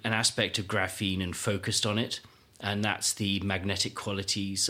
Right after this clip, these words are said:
of graphene and how those can be used in industrial applications. So, you know, uh, anything from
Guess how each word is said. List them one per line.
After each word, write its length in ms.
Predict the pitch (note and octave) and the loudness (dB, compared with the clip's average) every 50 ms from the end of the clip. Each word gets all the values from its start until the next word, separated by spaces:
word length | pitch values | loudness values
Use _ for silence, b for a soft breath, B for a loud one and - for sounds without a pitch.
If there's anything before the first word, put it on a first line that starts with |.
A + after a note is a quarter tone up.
| - - | 0 0
of 420 | G2 G2 G2 G2+ A2+ A2+ - - - | 0 0 0 0 -2 -6 -8 -4 0
graphene 500 | - A#2 G#2+ - - A#2+ A2 G#2+ G#2 F#2+ | 2 2 2 2 2 2 2 2 2 0
and 100 | F#2 F2+ | 0 -2
how 220 | F2 A2 G2+ G2+ | 0 0 0 0
those 300 | G2 F#2+ G#2 G2 F#2+ - | 0 0 0 0 -2 -2
can 120 | - - F2+ | -4 -4 -4
be 80 | F#2+ | -2
used 320 | F#2+ F#2+ G2 F#2+ F#2 - G2+ | -2 -2 0 -2 -2 -2 -2
in 260 | G2 F#2 F2+ F#2 G2+ b b b b b b | -2 -4 -4 -6 -8 b b b b b b
industrial 500 | b A#2 G2 G#2+ G2 - - - G#2 G2 | b 0 2 2 4 4 4 4 4 4
applications. 760 | G2+ G2+ - A2+ G#2+ G#2+ G#2 G2+ G2+ - - C3 C3 - - B B B B B B B | 4 2 2 2 4 4 6 6 6 6 6 4 4 2 0 B B B B B B B
So, 280 | - - G2+ F2 F2+ - | 2 4 4 2 0 0
you 120 | - F#2+ | 0 0
know, 180 | F#2+ E2 D#2 C2 | 2 0 0 -2
uh, 280 | A1+ D2 D2+ C2 D#2 - - - | -2 -4 -4 -4 -6 -6 -6 -6
anything 420 | - - F#2 F#2 E2+ - - F2 E2 | -4 -2 -2 -2 -4 -4 -4 -4 -4
from 360 | - - F2+ E2 D#2 D2+ | -4 -4 -4 -4 -4 -6